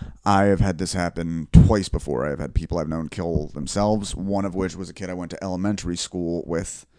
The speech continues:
Didn't happen in elementary school. That would have been extra tragic. But, uh, I just saw on Facebook one day, popped up in my feed due to the algorithm, he had just done one of those text photos.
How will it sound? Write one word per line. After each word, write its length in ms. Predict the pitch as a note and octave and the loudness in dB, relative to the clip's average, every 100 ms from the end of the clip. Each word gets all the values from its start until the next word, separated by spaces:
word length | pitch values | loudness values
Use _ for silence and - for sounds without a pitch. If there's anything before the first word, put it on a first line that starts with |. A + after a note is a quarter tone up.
| _ _ - - | _ _ -14 0
Didn't 160 | D3+ | 6
happen 220 | D#3 D3+ C#3+ | 8 6 6
in 40 | |
elementary 460 | C#3 C#3 G#2+ G2 F#2+ | 6 6 4 2 -2
school. 260 | - F2+ | 0 0
That 140 | F#2+ F2+ | 2 0
would 80 | |
have 60 | F2+ | 0
been 120 | F2 - | -2 -4
extra 260 | A2 F2 | -6 -6
tragic. 480 | - E2+ D2+ F2+ - _ _ - - _ _ | -6 -4 -2 -4 -8 _ _ -20 -20 _ _
But, 380 | - F#2+ F2 E2+ | 4 6 6 4
uh, 380 | E2 C#2+ C2+ - - - _ _ _ _ _ _ _ - - | 2 0 -2 -6 -10 -20 _ _ _ _ _ _ _ -20 -6
I 100 | F#2+ | -4
just 220 | F2+ F#2 | -2 0
saw 120 | G2 | 2
on 200 | F2+ F2 | 2 0
Facebook 460 | E2 G#2+ A2 A2 G2+ | 0 0 2 -2 -2
one 220 | E2+ F2+ | 0 0
day, 260 | F2 E2+ F#2+ - | 2 2 0 0
popped 260 | F#2+ F#2 | 0 0
up 120 | F#2 F2+ | -2 -2
in 80 | |
my 100 | F2+ | -4
feed 320 | F2+ G2 G2 F2 | -4 0 0 0
due 100 | E2+ | -2
to 80 | |
the 60 | E2 | 0
algorithm, 540 | F2 G2+ F2 D#2+ F2+ | -2 -4 -4 -6 -6
he 180 | F#2 F#2+ | -8 -8
had 120 | F#2+ | -6
just 200 | F#2+ F#2+ | -6 -8
done 220 | - F#2 F#2 | -6 -6 -4
one 120 | F#2 | -4
of 60 | |
those 220 | F2+ F2+ - | -4 -6 -8
text 580 | - G#2 - - - | -4 -4 -4 -10 -10
photos. 680 | - - G2+ G#2 B2 B2+ - | -8 0 0 2 -2 -4 -12